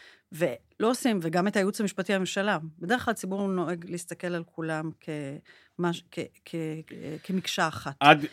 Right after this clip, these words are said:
Speaker 2: עד תקופת
Speaker 1: אבל
Speaker 2: בן גביר. שאז בעצם זה ממש, מה שלא היה בעבר,
Speaker 1: אה,
Speaker 2: ראש בראש, משטרה מול פרקליטות.
Speaker 1: נכון, נכון, אבל, אבל הציבור, אז עד תקופת בן גביר, נהג להסתכל על הכל כמקשה אחת, לא להפריד בין החלטות של בית המשפט העליון, החלטות של הפרקליטות, החלטות של היועץ המשפטי לממשלה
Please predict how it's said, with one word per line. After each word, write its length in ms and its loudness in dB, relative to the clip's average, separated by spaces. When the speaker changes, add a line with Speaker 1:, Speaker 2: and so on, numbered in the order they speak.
Speaker 2:
עד 120 10
תקופת 220 6
Speaker 1:
אבל 140 8
Speaker 2:
בן 140 8
גביר. 200 0
שאז 380 6
בעצם 260 4
זה 120 0
ממש, 640 0
מה 160 -2
שלא 240 6
היה 180 6
בעבר, 540 4
Speaker 1:
אה, 40 -8
Speaker 2:
ראש 200 2
בראש, 340 2
משטרה 300 -2
מול 160 2
פרקליטות. 340 -6
Speaker 1:
נכון, 400 -4
נכון, 380 -6
אבל, 320 -6
אבל 260 -4
הציבור, 560 -2
אז 180 0
עד 140 4
תקופת 360 -6
בן 160 -6
גביר, 340 -6
נהג 360 -2
להסתכל 340 -6
על 80 -4
הכל 280 -6
כמקשה 420 -8
אחת, 280 -10
לא 100 0
להפריד 500 -4
בין 220 -4
החלטות 340 -4
של 100 -8
בית 200 -4
המשפט 440 -8
העליון, 360 -6
החלטות 380 -10
של 120 -10
הפרקליטות, 520 -12
החלטות 360 -10
של 100 -8
היועץ 200 -8
המשפטי 420 -6
לממשלה 580 -6